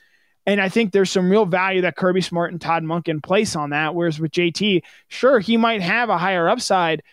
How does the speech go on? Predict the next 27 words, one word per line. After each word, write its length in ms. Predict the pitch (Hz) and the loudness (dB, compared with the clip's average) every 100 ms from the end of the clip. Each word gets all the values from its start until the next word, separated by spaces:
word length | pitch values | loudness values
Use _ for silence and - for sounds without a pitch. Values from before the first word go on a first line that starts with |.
| _ _ - | _ _ -2
but 140 | 185 | 2
you 160 | 190 185 | 4 4
just 340 | 180 240 - | 2 0 0
don't 180 | 220 196 | -2 2
know 200 | 196 202 | 2 2
if 80 | 170 | 0
he's 180 | 208 | 0
going 220 | 196 202 185 | 0 2 2
to 60 | |
be 160 | 175 175 | 2 4
able 220 | 190 180 | 4 2
to 60 | 156 | -4
stay 280 | - 180 180 | -2 0 0
on 80 | |
the 80 | 165 | -2
field 320 | - 180 170 | -2 0 0
to 80 | 151 | -4
get 240 | - 175 - | -6 -6 -4
to 100 | 143 | -8
that. 220 | 135 139 | -8 -6
And 60 | |
I 40 | 160 | -4
think 180 | 190 175 | -2 -2
that's 200 | 170 180 | 0 0
a 60 | |
reality 480 | 165 160 165 180 165 | 0 0 0 0 0
that 160 | 160 | 0